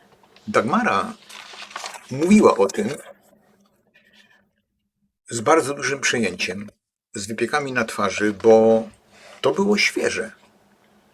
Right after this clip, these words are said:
To było kilka, kilkanaście dni po tym, jak, e, po prostu doszło do tej kreacji. O, a ponieważ ma, Dagmara ma dar do kreacji,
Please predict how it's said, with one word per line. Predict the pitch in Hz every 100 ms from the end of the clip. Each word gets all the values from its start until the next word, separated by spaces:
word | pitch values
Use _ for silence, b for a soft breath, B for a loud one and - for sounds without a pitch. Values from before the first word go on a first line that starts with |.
| _
To | -
było | 147 143
kilka, | - 160 151 151 139 127 120 123 - 120 107 110 110 _
kilkanaście | - 107 123 135 123 - 110
dni | 110 117 120 107 - _
po | - 123
tym, | 127 110
jak, | 104 101 - B B B B B _ _ -
e, | 101 98 98 98 104 - -
po |
prostu | 107 110 - 123
doszło | 147 - 110
do | 117
tej | 113 110
kreacji. | 156 - - 107
O, | 120 -
a |
ponieważ | - 123 143 135 - - B B B B _
ma, | 120 139 117 120 110 104
Dagmara | 123 113 151 139
ma | 131
dar | 120 113 147 135 123
do | 143
kreacji, | - - 104 - - 110